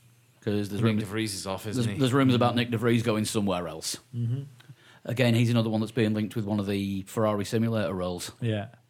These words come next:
Speaker 3: Maybe.
Speaker 1: He's
Speaker 3: I
Speaker 1: got,
Speaker 3: mean,
Speaker 1: he's got plenty of sim experience in McLaren 'cause we've never let him near a car.
Speaker 3: I suppose, I
Speaker 1: <laughs>
Speaker 3: suppose it makes sense, doesn't it? Like, them,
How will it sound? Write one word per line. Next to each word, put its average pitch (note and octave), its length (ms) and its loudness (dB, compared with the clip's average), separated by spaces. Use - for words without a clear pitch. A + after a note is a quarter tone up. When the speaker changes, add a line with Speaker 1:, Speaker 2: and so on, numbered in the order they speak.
Speaker 3:
Maybe. A2 480 -2
Speaker 1:
He's G2+ 100 -4
Speaker 3:
I C3 40 2
Speaker 1:
got, B2+ 40 4
Speaker 3:
mean, C#3 240 2
Speaker 1:
he's A#2 120 -2
got A2+ 140 -2
plenty A2 180 -2
of F2+ 60 -6
sim G#2+ 140 0
experience G2 480 -2
in G2 80 0
McLaren F#2 380 -4
'cause G#2+ 120 -2
we've G2+ 80 -2
never G2+ 160 0
let G2+ 160 0
him G2+ 80 -2
near F#2+ 180 0
a E2+ 40 -6
car. A#2+ 380 -4
Speaker 3:
I - 100 -4
suppose, A#3 400 4
I E3+ 160 2
Speaker 1:
<laughs> - 0 -
Speaker 3:
suppose F#3+ 440 4
it A3 80 2
makes E3 300 2
sense, F3 360 2
doesn't F3+ 280 2
it? - 240 0
Like, A2+ 220 2
them, G2+ 340 -2